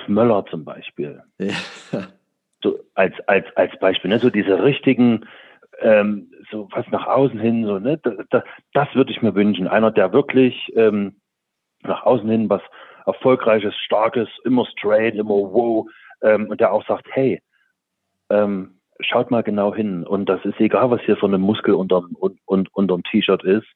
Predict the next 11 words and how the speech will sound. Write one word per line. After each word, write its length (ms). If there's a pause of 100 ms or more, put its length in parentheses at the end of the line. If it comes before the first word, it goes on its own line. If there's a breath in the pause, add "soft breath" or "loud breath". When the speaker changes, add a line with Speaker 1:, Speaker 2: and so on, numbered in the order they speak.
(400 loud breath)
Speaker 1:
Das 200
würde 160
ich 80
mir 120
wünschen. 420
Also 240
ein, 300
ein, 480 (640 soft breath)
ein 420
wirkliches, 460 (1500 loud breath)
wirkliches 500